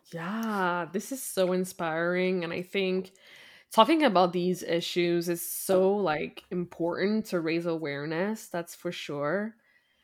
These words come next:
And I don't remember what the percentage is, but I read somewhere, I think it was seventy-two percent of entrepreneurs have mental health issues. And,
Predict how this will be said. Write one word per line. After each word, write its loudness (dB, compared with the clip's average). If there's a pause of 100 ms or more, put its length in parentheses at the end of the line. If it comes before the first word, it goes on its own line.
(240)
And 2 (380)
I 8
don't 8
remember 8
what 4
the 0
percentage -4
is, 6
but 4
I 6
read 2
somewhere, 0
I 2
think -2
it 2
was 2
seventy-two -2
percent -4 (220)
of -2
entrepreneurs 0
have 2
mental 0
health -4
issues. -10 (640)
And, 2